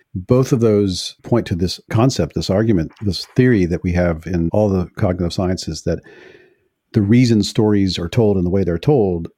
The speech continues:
is that's the way we tend to make sense of our own selves in retrospect. Like, memory seems to be laid down in a protagonist struggle, the thesis, antithesis, synthesis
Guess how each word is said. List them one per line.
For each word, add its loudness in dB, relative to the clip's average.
is -2
that's -2
the 0
way 2
we 0
tend 2
to 0
make -4
sense -6
of -4
our -4
own -2
selves -2
in -4
retrospect. -6
Like, -8
memory 4
seems 0
to -4
be -2
laid 0
down 0
in -2
a -4
protagonist -2
struggle, -2
the -2
thesis, -2
antithesis, -2
synthesis -2